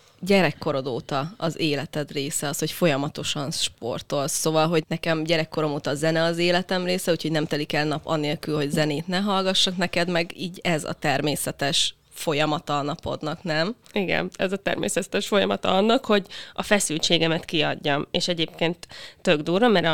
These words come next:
Speaker 2: a, a nagyfiam meg is jegyezte, amikor, amikor beállt ez a heti ötször el tudok menni sportolni, hogy: „Anya, te kevesebbet kiabálsz.” És mondtam, hogy: „Hát persze, mert heti egyszer egyébként kiboxolom magamból,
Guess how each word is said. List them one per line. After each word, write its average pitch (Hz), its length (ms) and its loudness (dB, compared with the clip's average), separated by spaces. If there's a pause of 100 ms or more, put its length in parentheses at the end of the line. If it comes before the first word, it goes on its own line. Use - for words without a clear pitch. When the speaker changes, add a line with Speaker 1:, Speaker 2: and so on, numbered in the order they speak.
(200)
Speaker 2:
a, - 80 -2
a 175 100 2
nagyfiam 175 420 0
meg 180 140 -2
is - 140 -4
jegyezte, 170 580 -4
amikor, 165 520 -4
amikor 170 360 -4
beállt 156 380 -4
ez 170 120 -4
a 170 40 -2
heti 165 420 -8
ötször 165 640 -6
el 160 180 -4
tudok 170 260 -8
menni 170 240 -2
sportolni, 175 560 -4
hogy: 175 160 -4 (420)
„Anya, 226 380 4 (140)
te 214 300 0 (200)
kevesebbet 175 520 -2
kiabálsz.” - 480 -2
És 202 140 2
mondtam, 185 300 6
hogy: 175 100 -4
„Hát 190 260 2
persze, 262 420 6
mert 180 260 4
heti 233 280 4
egyszer 202 320 6
egyébként 240 400 4
kiboxolom 180 640 8
magamból, 165 800 6